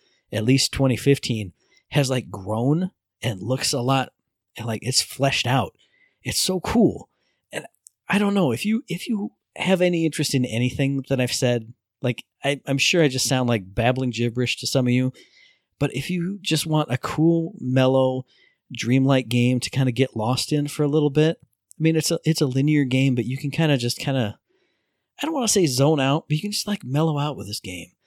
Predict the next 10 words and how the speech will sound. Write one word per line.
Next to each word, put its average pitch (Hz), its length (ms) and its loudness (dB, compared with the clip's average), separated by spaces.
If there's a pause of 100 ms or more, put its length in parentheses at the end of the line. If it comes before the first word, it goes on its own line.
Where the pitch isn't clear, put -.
(480)
and 131 300 -2 (240)
just - 280 -6 (200)
have, 143 260 2 (220)
just 143 260 -4
enjoy 135 360 0
your 139 160 -2
time 135 360 -2
with 117 220 -4
these 113 180 -2
characters 95 720 -8